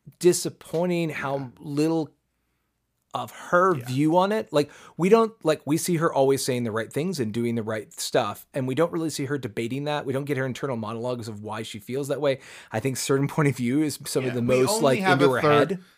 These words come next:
Speaker 2: yeah, we only have a third person perspective of
Speaker 1: Yeah,
Speaker 2: it,
Speaker 1: that's a
Speaker 2: other
Speaker 1: good way of
Speaker 2: than
Speaker 1: putting it.
Speaker 2: from a certain point of view.
Speaker 1: And,
Speaker 2: And
Speaker 1: um,
Speaker 2: that's, like, six pages.
Speaker 1: But it's sad that six pages is the most introspection we've had on this character in a lot of ways.
Speaker 2: Very true.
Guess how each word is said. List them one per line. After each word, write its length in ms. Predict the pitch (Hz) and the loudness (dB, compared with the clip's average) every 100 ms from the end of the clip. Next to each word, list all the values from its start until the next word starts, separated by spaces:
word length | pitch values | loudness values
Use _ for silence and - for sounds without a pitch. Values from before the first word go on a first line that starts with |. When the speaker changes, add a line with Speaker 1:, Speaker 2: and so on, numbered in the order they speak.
| - | -10
Speaker 2:
yeah, 180 | 113 - | -8 -6
we 160 | 123 131 | -6 -2
only 300 | 160 185 180 | 0 0 0
have 180 | 165 139 | 0 -2
a 40 | |
third 300 | 135 127 117 | -2 -2 -2
person 480 | - 107 - 107 104 - | -4 -6 -4 -8 -8 -12
perspective 560 | - 113 - 90 - 90 | -8 -8 -6 -10 -12 -8
of 80 | 214 | -4
Speaker 1:
Yeah, 260 | 254 254 | -2 2
Speaker 2:
it, 20 | 208 | 4
Speaker 1:
that's 180 | 139 135 | 4 4
a 20 | |
Speaker 2:
other 80 | 123 | 2
Speaker 1:
good 60 | |
way 60 | 120 | 2
of 40 | |
Speaker 2:
than 40 | 113 | -2
Speaker 1:
putting 100 | 110 | -2
it. 20 | |
Speaker 2:
from 200 | 113 98 | -2 -2
a 40 | |
certain 300 | 95 95 - | -6 -10 -10
point 220 | - 95 82 | -12 -12 -12
of 80 | |
view. 180 | - - _ _ - - | -16 -20 _ _ -10 -2
Speaker 1:
And, 300 | 160 160 160 | 0 2 2
Speaker 2:
And 80 | |
Speaker 1:
um, 380 | 151 151 151 151 | 4 6 4 2
Speaker 2:
that's, 60 | 143 | -2
like, 160 | 98 - | -10 -16
six 180 | 90 | -20
pages. 480 | - - 95 - - _ _ _ _ _ _ _ _ - _ _ _ _ _ _ 165 _ _ - | -20 -20 -20 -20 -20 _ _ _ _ _ _ _ _ -20 _ _ _ _ _ _ -20 _ _ -4
Speaker 1:
But 120 | 175 | -2
it's 180 | 165 - | -2 -4
sad 320 | - 160 165 | 2 4 4
that 140 | 135 | 2
six 260 | - 160 - | -2 -2 -2
pages 520 | - 135 135 160 160 | -4 -2 0 0 0
is 120 | 139 | -2
the 60 | 131 | 0
most 260 | 127 - - | 0 0 -2
introspection 840 | 139 127 123 - 110 - - 110 | -2 -2 -4 -2 -2 -2 -6 -6
we've 120 | 104 | -6
had 240 | - 98 98 | -8 -8 -8
on 80 | |
this 160 | 98 - | -12 -12
character 380 | - 101 101 101 | -8 -8 -6 -8
in 60 | |
a 60 | 98 | -8
lot 200 | 90 - | -8 -8
of 40 | |
ways. 320 | - - - - | -8 -10 -12 -12
Speaker 2:
Very 240 | 95 104 | -12 -14
true. 240 | 101 127 | -14 -16